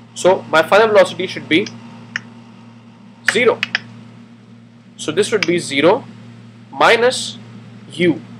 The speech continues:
U is the initial velocity. The initial velocity is ten. And I want to find out the time. And relative to this direction,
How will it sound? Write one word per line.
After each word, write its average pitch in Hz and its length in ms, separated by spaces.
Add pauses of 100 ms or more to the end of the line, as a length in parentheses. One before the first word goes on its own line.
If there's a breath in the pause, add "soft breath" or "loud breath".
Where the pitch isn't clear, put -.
(100)
U 196 160
is 220 100
the 214 80
initial 214 240
velocity. 127 380
The 120 200
initial 147 220
velocity 170 320
is - 120
ten. 196 340 (1040)
And 143 180
I 151 140
want 165 120
to 175 60
find 165 240
out 170 140
the 139 60
time. 135 320 (1080)
And 214 260 (600)
relative 247 340
to 226 80
this 240 160
direction, 180 480